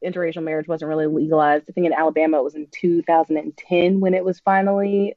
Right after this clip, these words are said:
legalized. So if you think that that's, like, a cakewalk, uh, hate to tell you,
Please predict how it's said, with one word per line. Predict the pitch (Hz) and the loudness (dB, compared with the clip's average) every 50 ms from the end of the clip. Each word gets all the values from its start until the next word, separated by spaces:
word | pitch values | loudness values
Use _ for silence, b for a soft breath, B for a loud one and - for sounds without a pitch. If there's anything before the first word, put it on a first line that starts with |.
| _ _ | _ _
legalized. | - 202 208 214 214 214 214 208 208 208 208 208 214 208 - b b b b b b b b b | 0 2 2 2 4 2 2 2 2 2 2 2 0 -2 -6 b b b b b b b b b
So | - - - 156 160 160 156 151 147 | -8 -2 2 4 4 4 4 4 2
if | - - 165 - - | 2 0 -2 -2 -2
you | 180 | -2
think | 175 - 202 190 - | 0 2 0 0 0
that | 180 175 - | -2 0 0
that's, | 175 175 170 - | 0 0 0 0
like, | 180 160 151 - - _ | -2 -2 -2 -4 -6 _
a | 165 160 | -4 -4
cakewalk, | - - - 190 175 175 - 160 160 147 143 147 147 - - _ _ _ _ - | -4 -4 -4 -4 -4 -2 -2 -2 0 0 0 0 -2 -4 -10 _ _ _ _ -2
uh, | 160 165 151 156 156 151 156 156 _ _ _ _ _ _ _ _ _ - | 0 0 2 2 2 2 0 -2 _ _ _ _ _ _ _ _ _ -6
hate | 185 170 - | -6 -6 -6
to | - | -4
tell | - 196 175 165 | 0 0 2 2
you, | 160 160 156 | 2 0 -4